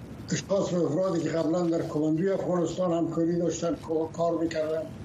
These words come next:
اعضای ولسی جرگه و همچنین ارگان‌های امنیت دولتی، بخش نظامی، باید نشانه گرفته شن و از بین برده شن.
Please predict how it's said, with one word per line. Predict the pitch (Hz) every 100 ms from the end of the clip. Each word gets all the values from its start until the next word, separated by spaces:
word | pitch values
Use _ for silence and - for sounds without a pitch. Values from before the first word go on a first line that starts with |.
| - - - - - -
اعضای | 151 147 170 180
ولسی | 160 147 143 185
جرگه | 175 175 160 175 160 - - - - -
و | 160
همچنین | 180 - - 180 165
ارگان‌های | 170 165 143 156 160 190 190 165
امنیت | 156 156 196 185 165
دولتی، | 156 147 143 143
بخش | 175 170 -
نظامی، | 160 147 143 160 180 - - - - - -
باید | 151 175 151
نشانه | 165 165 165 196
گرفته | 190 185 - 190
شن | 185 185
و | 175
از | 156
بین | 147 175
برده | 156 151 143
شن. | -